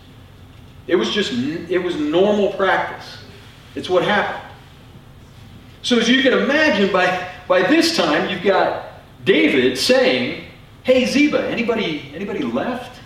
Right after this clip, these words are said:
And imagine what Ziba's thinking, like, "Oh, I'm not gonna, I'm not gonna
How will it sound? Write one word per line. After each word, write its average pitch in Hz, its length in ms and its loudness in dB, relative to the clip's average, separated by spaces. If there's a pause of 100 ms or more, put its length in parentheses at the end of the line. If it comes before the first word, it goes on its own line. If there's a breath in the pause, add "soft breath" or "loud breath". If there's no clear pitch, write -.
(1120)
And 151 120 0
imagine 226 340 2
what 165 100 2
Ziba's 226 380 0
thinking, 120 360 -4
like, 110 280 -4 (1040)
"Oh, 214 80 -6
I'm 277 120 -4
not 311 160 -2
gonna, - 140 -10 (140)
I'm 202 60 -14
not 240 100 -8
gonna - 180 -12